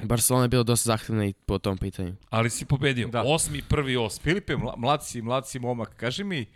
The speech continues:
Speaker 3: ili pripadaš kategoriji onih koje zanima, e, da razume bolid koji, koji im upravlja? Da, da,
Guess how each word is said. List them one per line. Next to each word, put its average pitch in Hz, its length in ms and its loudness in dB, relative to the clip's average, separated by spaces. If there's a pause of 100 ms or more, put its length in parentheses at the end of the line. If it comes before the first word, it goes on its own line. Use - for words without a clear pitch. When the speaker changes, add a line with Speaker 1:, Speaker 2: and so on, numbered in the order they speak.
(1120)
Speaker 3:
ili 110 180 -8
pripadaš 170 580 -4
kategoriji 147 600 -2
onih 151 340 -2
koje 127 580 -2
zanima, 120 720 -2 (500)
e, - 120 -20 (340)
da 123 180 2
razume 117 560 -2 (180)
bolid 113 400 0
koji, 104 420 -6
koji - 240 -6
im 98 100 -6
upravlja? 95 360 -4 (240)
Da, 104 360 -2
da, 113 340 0